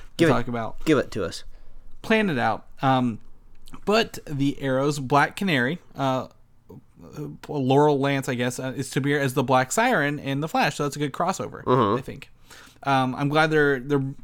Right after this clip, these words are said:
Speaker 2: this goes and lends, like, credence to my theory that Earth two, like, where all these, like, other, their doppelgangers are,
Speaker 1: Mm-hmm.
Speaker 2: is actually an evil Earth, and the, the, like,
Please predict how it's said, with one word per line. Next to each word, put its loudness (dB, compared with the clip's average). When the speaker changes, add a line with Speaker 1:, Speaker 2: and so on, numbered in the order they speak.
Speaker 2:
this 2
goes 8
and 6
lends, -2
like, 0
credence 0
to -4
my 2
theory 0
that 0
Earth 0
two, 2
like, -4
where 4
all 4
these, -2
like, -4
other, 2
their 2
doppelgangers 2
are, 4
Speaker 1:
Mm-hmm. 6
Speaker 2:
is 4
actually 0
an 2
evil 0
Earth, -8
and 2
the, 2
the, 0
like, -4